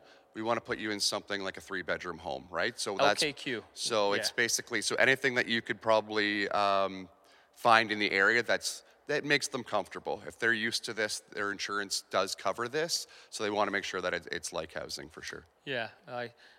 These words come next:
Speaker 2: I do that with, uh, property claims, or when I was dealing with property claims, we called it L K Q, like, kind, and quality.
Speaker 1: Yep.
Speaker 2: Right? Yeah, yeah. So you guys are doing that. So if they had a three-bedroom, two-bathroom, that's what you look for?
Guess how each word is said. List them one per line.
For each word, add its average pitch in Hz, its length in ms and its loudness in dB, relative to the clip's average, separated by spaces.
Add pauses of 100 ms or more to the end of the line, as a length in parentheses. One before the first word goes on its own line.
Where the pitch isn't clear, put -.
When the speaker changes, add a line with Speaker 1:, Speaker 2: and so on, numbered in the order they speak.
Speaker 2:
I 135 80 2
do 131 160 -4
that 120 200 2
with, 123 280 -8
uh, 117 200 0 (520)
property 131 360 2
claims, 131 460 -6
or 120 120 -4
when 117 140 -8
I 113 60 -4
was 110 280 -10
dealing 120 220 -10
with 117 120 -18
property 123 300 -4
claims, 127 340 -6 (100)
we 131 120 -2
called 123 260 2
it 120 100 -2
L 127 160 0
K 127 200 -4
Q, 147 260 -8 (280)
like, 123 200 -2
kind, 120 220 -6
and 117 100 -12
quality. 139 360 -2 (320)
Speaker 1:
Yep. 98 200 -8
Speaker 2:
Right? 117 180 -8 (280)
Yeah, 110 100 -6
yeah. 98 120 -8 (320)
So - 120 -2
you 165 140 0
guys 147 240 2
are - 20 -6
doing 127 280 -6
that. 117 200 0
So 131 160 0
if 120 120 -4
they 135 100 2
had 123 100 2
a 117 40 -6
three-bedroom, 139 880 -2
two-bathroom, 131 680 -2 (260)
that's - 240 2
what - 160 -10
you 135 80 -12
look 131 200 -6
for? 196 320 -4